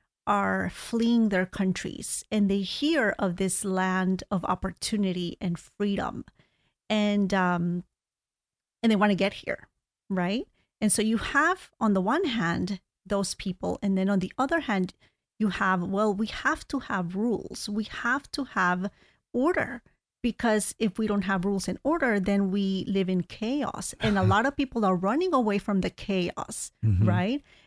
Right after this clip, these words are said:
Speaker 1: And so it's a very difficult situation. Many times I find myself, um,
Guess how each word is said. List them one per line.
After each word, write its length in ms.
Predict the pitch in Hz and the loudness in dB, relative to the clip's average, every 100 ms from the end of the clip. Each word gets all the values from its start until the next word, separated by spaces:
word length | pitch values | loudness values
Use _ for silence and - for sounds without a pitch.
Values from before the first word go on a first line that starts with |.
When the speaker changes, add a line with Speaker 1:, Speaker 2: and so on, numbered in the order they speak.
| _ | _
Speaker 1:
And 160 | 226 226 | 0 2
so 280 | - 214 - | 2 2 2
it's 160 | 254 | 0
a 60 | 269 | 2
very 240 | 285 320 | 4 2
difficult 420 | 311 254 254 240 - | 0 0 0 -2 -4
situation. 680 | 208 - 185 175 - 185 | -6 -2 0 0 0 0
Many 240 | 190 220 254 | 2 0 -2
times 280 | 233 220 220 | 0 -2 -2
I 120 | 190 | -4
find 360 | - 190 190 | -2 -2 0
myself, 640 | 202 185 - 185 180 180 - _ _ _ _ | 2 0 -2 -4 -2 -4 -10 _ _ _ _
um, 560 | 208 202 185 185 190 190 | -2 0 0 0 -2 -8